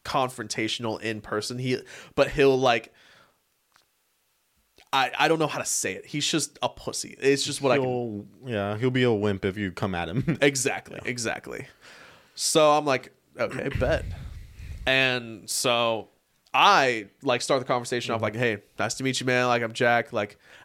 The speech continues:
Speaker 1: I'm trying to start, like, a nice conversation and everything. And then, like, he saw me. I, like, kinda, like, wasn't, like,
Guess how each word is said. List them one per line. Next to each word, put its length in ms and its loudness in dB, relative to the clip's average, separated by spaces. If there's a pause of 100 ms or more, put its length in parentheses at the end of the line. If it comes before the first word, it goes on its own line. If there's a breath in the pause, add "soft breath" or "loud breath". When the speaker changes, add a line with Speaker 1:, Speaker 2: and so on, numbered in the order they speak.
Speaker 1:
I'm 240 2
trying 240 4
to 60 -2
start, 280 2
like, 140 2
a 80 -6
nice 280 -2
conversation 580 -6
and 80 -6
everything. 680 -4 (340 loud breath)
And 180 0
then, 360 0
like, 320 -2 (640)
he 200 -2
saw 260 2
me. 100 -2
I, 100 2
like, 160 0
kinda, 260 -2
like, 180 -2
wasn't, 460 -2
like, 260 -4